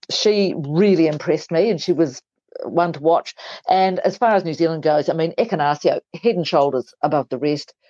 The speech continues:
She, and I, and the other thing I love about her is that she always manage-, it's, it's the off the court stuff as well. She just knows what to say, when to say it.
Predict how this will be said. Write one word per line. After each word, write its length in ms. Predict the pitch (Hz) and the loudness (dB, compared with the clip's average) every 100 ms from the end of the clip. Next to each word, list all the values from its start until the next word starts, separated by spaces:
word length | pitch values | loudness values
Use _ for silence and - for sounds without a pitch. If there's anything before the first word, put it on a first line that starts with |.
| _ | _
She, 240 | - - - | -6 0 2
and 140 | 160 | 2
I, 160 | 156 - - - | 2 0 -4 -2
and 160 | - 208 | 0 4
the 80 | 226 | 4
other 180 | 320 370 | 2 0
thing 140 | 262 | 0
I 120 | 180 | 2
love 300 | 175 185 202 | 2 2 2
about 340 | 196 175 143 - | 2 2 0 -2
her 80 | 147 | -2
is 300 | 117 175 - | 0 -2 -2
that 160 | - | -6
she 180 | - 202 - | -6 -10 -6
always 460 | 233 254 247 226 | -2 0 0 0
manage-, 380 | 185 185 202 208 | 0 0 0 0
it's, 160 | 180 - | 0 -2
it's 160 | 190 - | -4 0
the 140 | 190 - | 0 2
off 240 | 214 - | 0 -2
the 60 | 214 | -10
court 320 | - 175 - | -4 -2 -2
stuff 280 | - 170 143 | -2 -2 -2
as 140 | 143 120 | -4 -2
well. 300 | 139 151 226 _ _ _ | 0 0 -2 _ _ _
She 240 | - 214 | -2 0
just 300 | 202 240 240 | 0 -2 -2
knows 420 | 202 202 202 196 170 | 2 4 4 2 0
what 220 | - - | -2 -4
to 80 | 156 | -12
say, 580 | - - 180 190 190 - | -8 -2 2 2 0 -2
when 360 | 131 185 196 | 0 0 0
to 100 | 196 | -4
say 400 | - - 180 175 | -6 -2 2 4
it. 120 | 175 | 2